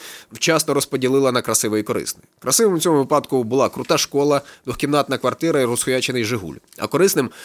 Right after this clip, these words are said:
усе те сміття і весь той непотріб, з яким вона мала справу у вільний від навчання час. Маруся знала Сашу Чернецького. Ходила на панк-концерти, жерла таблетки, курила драп, пила портвейн, щоправда, без залежності. Себто зранку благополучно виригувала рештки поганого алкоголю і йшла вчити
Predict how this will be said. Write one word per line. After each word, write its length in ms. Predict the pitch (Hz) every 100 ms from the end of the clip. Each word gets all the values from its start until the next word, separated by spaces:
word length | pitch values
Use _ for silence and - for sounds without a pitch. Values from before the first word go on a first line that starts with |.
| -
усе 160 | - 202
те 100 | 190
сміття 380 | 175 214 180
і 40 | 175
весь 160 | 175
той 140 | 175 160
непотріб, 520 | 156 - 185 170 139
з 40 |
яким 220 | 135 135 156
вона 180 | 143
мала 240 | 127 143 139
справу 320 | - 147 156
у 40 |
вільний 260 | 123 143 139
від 120 | 127
навчання 400 | 113 107 135 135
час. 400 | 123 - - - - - - -
Маруся 300 | 180 220 180
знала 220 | 180 170
Сашу 280 | - 104 95
Чернецького. 580 | 98 87 69 - 65 - - _
Ходила 280 | 151 175 165
на 80 | 147
панк-концерти, 840 | 160 156 156 147 - 85 - 71
жерла 320 | - 127 143
таблетки, 520 | 139 139 127 76 - -
курила 320 | - 123 135
драп, 340 | 120 101 -
пила 180 | 95 120
портвейн, 480 | - - - 95 73 - -
щоправда, 400 | - 113 104 95
без 140 | 101
залежності. 540 | 104 85 78 69 - - -
Себто 260 | - 120 104
зранку 460 | 107 156 139 117 98
благополучно 680 | 85 117 156 170 175 -
виригувала 460 | 143 147 139 135 127
рештки 320 | 147 - -
поганого 360 | 123 120 123 123
алкоголю 460 | 113 113 175 170 151 -
і 40 | 131
йшла 220 | 151 151
вчити 120 | 151